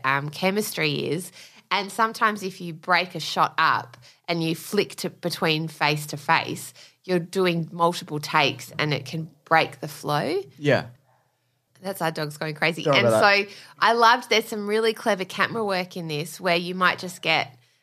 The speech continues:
Speaker 1: they do just, you know, like a play, like the one
Speaker 2: Mm.
Speaker 1: scene and the cameras are kind of following them through the apartment.
Speaker 2: Yeah.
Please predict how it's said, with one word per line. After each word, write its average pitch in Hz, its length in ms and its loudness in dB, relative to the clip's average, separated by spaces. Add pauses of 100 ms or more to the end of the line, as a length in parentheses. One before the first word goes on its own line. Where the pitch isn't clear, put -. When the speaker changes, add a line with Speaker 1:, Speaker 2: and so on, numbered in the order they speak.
(340)
Speaker 1:
they 185 160 2
do 180 160 -6
just, - 320 -8
you 196 80 -10
know, 165 120 -2
like 165 220 0
a 196 60 -8
play, 190 540 0
like 156 260 -2
the 175 80 -8
one 175 320 0
Speaker 2:
Mm. 117 100 -2
Speaker 1:
scene 175 220 0
and 160 100 -8
the 160 40 -8
cameras 160 420 -4
are 160 60 -8
kind 165 200 -6
of 160 80 -6
following 160 520 -2
them 151 140 -4
through 151 260 -8
the 151 120 -12
apartment. 262 760 -4
Speaker 2:
Yeah. 127 240 0